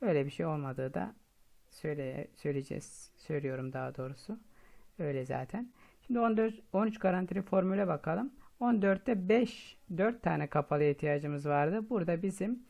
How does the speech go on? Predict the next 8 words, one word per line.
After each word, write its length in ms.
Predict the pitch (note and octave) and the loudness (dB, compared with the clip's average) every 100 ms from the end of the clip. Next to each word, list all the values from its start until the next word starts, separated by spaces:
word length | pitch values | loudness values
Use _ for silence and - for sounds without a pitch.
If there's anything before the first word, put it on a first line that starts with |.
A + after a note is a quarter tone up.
| - _ _ F#3 | -20 _ _ -4
beş 300 | F#3 G#3 - | 0 0 0
taneye 580 | D3+ C#3+ C#3+ E3+ A3+ A#3 - _ _ _ _ _ _ - | 0 2 2 2 0 -4 -12 _ _ _ _ _ _ -2
kapalıya 800 | F3 E3 E3+ D#3 D3+ D3 E3+ F#3+ | -2 2 2 6 6 6 6 2
ihtiyacımız 1080 | - E3+ D#3+ - D3 C#3+ C#3 D3 F3+ G3 D#3+ | 0 0 0 2 2 2 0 0 0 -2 -2
var. 360 | C#3+ C3 - G#3 | 0 0 -6 -8
Evet, 400 | D3+ C3+ C3 - E3 | -6 -4 -8 -12 -8
burada 240 | C#3+ D3 | -6 0
yazıyor. 520 | D3 C3+ C3 D3+ F#3+ | 0 0 -4 -4 -4